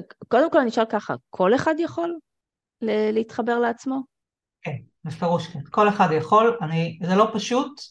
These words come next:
Speaker 2: תלוי כל אחד והרמה שלו גם, את יודעת, אה, כמה הוא באמת בקשב עם עצמו, כמה הוא מסוגל להיות בשקט בכלל עם עצמו, שזה האישיו נראה לי הגדול ביותר. בכלל, רגע שנייה להיות בשקט,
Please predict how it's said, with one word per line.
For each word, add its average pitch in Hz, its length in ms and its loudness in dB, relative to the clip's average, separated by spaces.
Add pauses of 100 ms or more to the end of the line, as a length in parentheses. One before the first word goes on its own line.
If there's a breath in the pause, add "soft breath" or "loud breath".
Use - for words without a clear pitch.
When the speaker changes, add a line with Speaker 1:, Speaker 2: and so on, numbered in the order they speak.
(100)
Speaker 2:
תלוי 185 560 -2 (580)
כל 190 120 2
אחד 190 300 2
והרמה 175 380 0
שלו 240 300 2 (100)
גם, 269 340 2
את - 60 -16
יודעת, 175 360 -6
אה, 165 180 -4
כמה 185 280 4
הוא 170 180 0
באמת 170 460 0
בקשב 220 760 -2
עם 220 140 -2
עצמו, 262 640 2 (500)
כמה 185 200 4
הוא 190 80 4
מסוגל 175 440 -2
להיות 165 220 -2
בשקט 175 600 -6
בכלל 240 520 4
עם 240 80 -2
עצמו, 240 460 2 (180)
שזה 170 500 0
האישיו 170 480 0
נראה 160 280 0
לי 170 80 -2
הגדול 156 400 -2
ביותר. 165 520 0 (1160)
בכלל, 208 360 2
רגע 165 200 -6
שנייה 202 300 -2
להיות 208 220 -4
בשקט, 269 640 -2